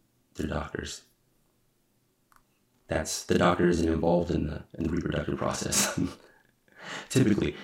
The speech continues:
there are outliers if you want to say, like, artificial insemination, but don't be disingenuous. I'm talking about the way biologically it's set up. It takes a man and a woman, without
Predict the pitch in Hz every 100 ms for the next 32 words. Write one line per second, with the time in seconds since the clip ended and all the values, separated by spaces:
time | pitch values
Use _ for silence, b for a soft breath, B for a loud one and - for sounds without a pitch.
0 | B 98 95 95 90 82 78 78 - 82
1 | 80 80 76 78 76 76 78 78 73 73
2 | 71 76 73 76 - B B B B _
3 | _ _ _ _ _ - - - - -
4 | - 80 87 85 85 78 76 73 76 -
5 | b b b b _ - 76 78 78 78
6 | 76 73 - - - 76 80 78 78 78
7 | 76 76 76 82 87 98 82 80 76 -
8 | b b - - 80 76 78 76 76 76
9 | 73 - - _ _ _ b b b b
10 | b b b b b _ 104 95 - 76
11 | 76